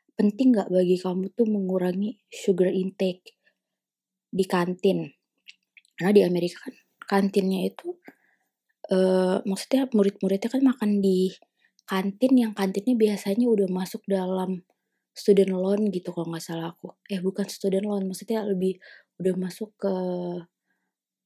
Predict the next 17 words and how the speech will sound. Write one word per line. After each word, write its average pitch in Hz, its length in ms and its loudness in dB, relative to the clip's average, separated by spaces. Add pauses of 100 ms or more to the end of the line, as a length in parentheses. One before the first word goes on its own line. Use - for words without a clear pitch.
(140)
apa, 240 320 -4
biaya 180 880 0 (1200)
pendidikannya. 180 960 -2 (480)
Jadi, 202 400 -4 (1700)
"Penting 214 320 4
nggak 190 160 4
buat 180 220 -2 (100)
ngurangin 175 320 -2
sugar 175 400 0
intake?" 175 400 -6
Jadi 196 400 0
terus - 240 -8
si - 80 -4
Rivernya 180 560 -2
langsung 185 240 -6
jawab, 170 400 -4 (960)
"Hmm, 196 480 0